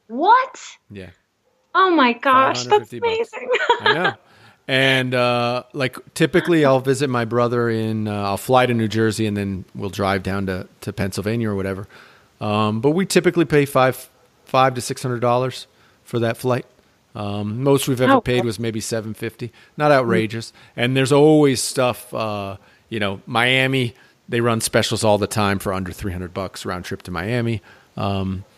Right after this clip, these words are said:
Speaker 2: no, Costa Rica is a, it's a great spot as far as flights go. Always, always good. We,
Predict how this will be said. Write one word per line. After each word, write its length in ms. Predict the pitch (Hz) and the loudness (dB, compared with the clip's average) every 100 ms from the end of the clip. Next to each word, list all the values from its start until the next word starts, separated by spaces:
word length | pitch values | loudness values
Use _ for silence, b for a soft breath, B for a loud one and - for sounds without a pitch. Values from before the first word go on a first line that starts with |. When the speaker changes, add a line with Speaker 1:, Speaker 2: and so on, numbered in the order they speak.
| _ - | _ 0
Speaker 2:
no, 100 | 156 | 4
Costa 300 | 185 - 185 | 2 4 2
Rica 180 | 175 | 4
is 140 | 156 127 | 2 2
a, 260 | 135 131 - | 0 -2 -4
it's 180 | 135 - | -2 -2
a 60 | |
great 280 | 113 110 107 | 0 0 0
spot 300 | - 90 87 - - | -4 -6 -6 -8 -12
as 140 | 104 | -10
far 160 | - 101 | -4 -4
as 100 | 85 | -4
flights 320 | - 92 - | -8 -10 -10
go. 160 | - 113 _ _ _ _ | -16 -16 _ _ _ _
Always, 480 | - 120 101 - - _ _ | -4 -2 -2 -6 -14 _ _
always 280 | 147 143 117 | 4 6 4
good. 140 | 110 | 0
We, 140 | 113 | 0